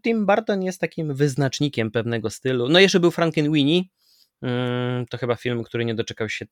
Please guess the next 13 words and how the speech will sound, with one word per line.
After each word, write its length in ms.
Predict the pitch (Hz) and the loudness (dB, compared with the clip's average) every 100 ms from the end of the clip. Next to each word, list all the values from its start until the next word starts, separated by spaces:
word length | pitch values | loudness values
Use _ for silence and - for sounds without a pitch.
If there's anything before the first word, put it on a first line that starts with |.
| _ | _
takiego 540 | - _ - 107 107 | -10 _ -10 -6 -4
zainteresowania, 800 | 101 104 104 107 - 98 98 104 | -4 -4 -2 -4 -4 -4 -4 -6
takiej 200 | 98 104 | -8 -10
popularności, 800 | 98 107 101 98 104 - - 101 | -6 -2 -2 -2 -6 -8 -8 -6
jakiej 600 | 101 - _ _ 101 98 | -6 -10 _ _ -10 -8
się 180 | - 101 | -8 -10
spodziewano. 1000 | - - - 101 110 101 104 120 139 - _ _ _ _ _ _ | -12 -14 -8 -2 0 2 2 0 -2 -8 _ _ _ _ _ _
E, 680 | 110 110 113 113 113 113 113 131 | -6 -4 -2 -2 -2 -2 -2 -4
natomiast 360 | 147 135 120 | -4 -6 -4
też 100 | 107 | -4
bardzo 260 | 98 95 101 | -4 -6 -10
klimatyczny. 640 | - 104 98 - - 110 | -8 -8 -8 -10 -10 -8
No, 180 | 143 185 | -6 -6